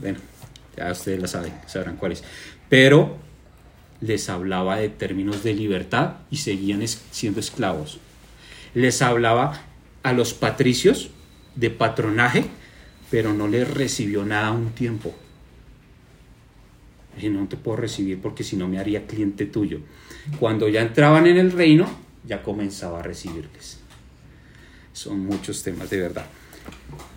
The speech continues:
Esta gracia que hoy tenemos, entonces, ¿qué es?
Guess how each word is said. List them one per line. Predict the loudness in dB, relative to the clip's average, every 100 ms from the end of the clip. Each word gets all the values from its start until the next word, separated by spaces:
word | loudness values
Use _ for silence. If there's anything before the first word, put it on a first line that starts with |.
| -4 4
Esta | 4 6 2
gracia | 4 4 4 0
que | 0
hoy | -2
tenemos, | 2 6 6 6 2 -6 -14 -18 -20 -20 -20 -20 -20 -20 -20 -20 -20 -20 -20 -18 -12
entonces, | -10 -6 -6 -6 -6 -8
¿qué | -8 -6 -6 -8
es? | -10 -14